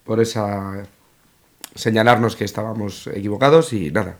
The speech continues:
ahí va nuestra rectificación. Y sin más, nos metemos a, a Back to the Mac, que quizás, eh,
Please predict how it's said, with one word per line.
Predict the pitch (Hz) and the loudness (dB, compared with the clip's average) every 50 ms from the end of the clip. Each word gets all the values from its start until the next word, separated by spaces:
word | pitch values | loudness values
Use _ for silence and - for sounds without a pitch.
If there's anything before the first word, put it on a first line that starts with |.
| _ - | _ -8
ahí | - 98 107 | -4 -2 0
va | 107 110 | 0 0
nuestra | 107 107 101 - - 104 104 | 0 -2 -4 -6 -8 -8 -8
rectificación. | 107 95 - - 95 - 98 - 87 - - - - _ _ _ _ _ _ _ _ _ _ _ _ _ _ _ _ _ _ _ _ _ _ _ _ _ _ _ _ _ _ _ _ _ _ _ _ _ _ _ _ _ _ _ _ _ _ _ _ _ _ _ _ _ - - - - - - _ _ _ | -8 -10 -12 -12 -12 -12 -12 -14 -14 -16 -18 -20 -20 _ _ _ _ _ _ _ _ _ _ _ _ _ _ _ _ _ _ _ _ _ _ _ _ _ _ _ _ _ _ _ _ _ _ _ _ _ _ _ _ _ _ _ _ _ _ _ _ _ _ _ _ _ -20 -20 -20 -20 -20 -20 _ _ _
Y | - 107 113 | -4 -2 2
sin | 120 113 | 4 6
más, | 113 120 127 151 151 | 8 8 8 8 8
nos | 175 165 143 | 8 8 8
metemos | 127 123 120 104 131 135 139 151 165 175 170 - | 8 6 4 6 6 6 8 8 8 6 6 4
a, | 135 120 113 107 104 87 87 85 82 82 78 76 69 67 - - - _ _ _ _ _ _ | 4 6 6 6 6 4 2 2 0 0 -2 -4 -6 -8 -10 -12 -16 _ _ _ _ _ _
a | - 113 104 98 95 87 82 80 76 - - _ _ _ - | -8 -4 -4 -2 -2 -2 -4 -6 -8 -12 -16 _ _ _ -4
Back | - 127 127 127 - - | 0 0 0 0 0 -2
to | - 131 | 0 2
the | 113 107 | 2 2
Mac, | 98 85 78 - - - - | 2 0 -2 -4 -8 -10 -8
que | - - 107 98 | -6 -6 -6 -4
quizás, | 98 107 98 - 123 127 127 127 - | -4 -2 2 4 4 4 2 0 -4
eh, | 113 107 104 101 98 92 | -4 -4 -2 -2 -4 -6